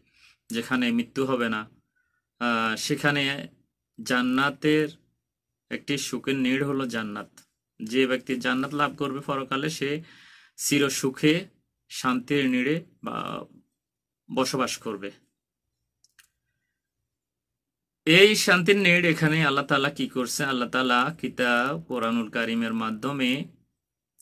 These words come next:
জান্নাতের বিবরণ দেয়া, দিয়ে দিয়েছেন। তিনি হলেন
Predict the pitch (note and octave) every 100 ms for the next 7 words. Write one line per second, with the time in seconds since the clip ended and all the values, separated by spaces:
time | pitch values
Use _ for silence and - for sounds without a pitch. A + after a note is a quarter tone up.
0 | _ _ _ - A2+ C#3 C3 C#3+ E3 D#3+
1 | D#3+ D3+ C3+ B2 A#2+ A#2+ A#2 A#2 A#2 C3
2 | E3 - _ - A2+ A#2+ A2+ A#2 B2+ -
3 | C3+ C3+ - _ _ _ _ _ _ _
4 | _ _ _ _ _ _ - D3 D3+ D3
5 | C#3+ C3+ C#3 C#3+